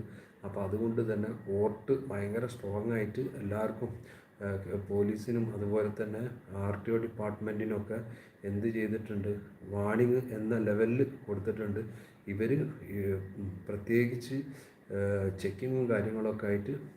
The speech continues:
പുറത്ത് ചെയ്യുന്നുണ്ട്. അപ്പോൾ നമ്മൾ പിടിക്കപ്പെട്ടാൽ നമ്മളെ ലൈസൻസ് എന്ത് ചെയ്യും? നമ്മളെ ലൈസൻസ് റദ്ദാക്കും.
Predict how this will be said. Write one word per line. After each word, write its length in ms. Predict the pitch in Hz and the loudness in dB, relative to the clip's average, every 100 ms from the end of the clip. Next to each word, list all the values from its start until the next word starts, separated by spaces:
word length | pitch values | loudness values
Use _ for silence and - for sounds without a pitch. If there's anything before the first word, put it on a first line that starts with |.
| - | -8
പുറത്ത് 380 | 104 98 98 123 123 - - - - - - | -4 -4 0 0 0 -2 -14 -20 -20 -20 -2
ചെയ്യുന്നുണ്ട്. 500 | 104 101 107 104 95 101 | 2 4 4 2 0 0
അപ്പോൾ 180 | 98 107 - | -2 -6 -6
നമ്മൾ 200 | 98 107 117 104 | -4 -2 -2 -2
പിടിക്കപ്പെട്ടാൽ 720 | 101 98 - 101 - 101 98 90 - - | -4 0 -2 0 0 0 0 -2 -8 -8
നമ്മളെ 220 | 101 107 107 | -2 0 4
ലൈസൻസ് 420 | 98 98 113 113 113 | 2 2 0 0 -2
എന്ത് 140 | 104 | 0
ചെയ്യും? 200 | 101 101 101 - - - - | 0 0 -2 -10 -16 -16 -10
നമ്മളെ 240 | 95 104 101 | -4 -2 2
ലൈസൻസ് 460 | 196 - 104 101 - - - - | 2 0 -2 -2 -4 -6 -8 -4
റദ്ദാക്കും. 540 | 95 92 104 98 - | -2 2 2 2 -4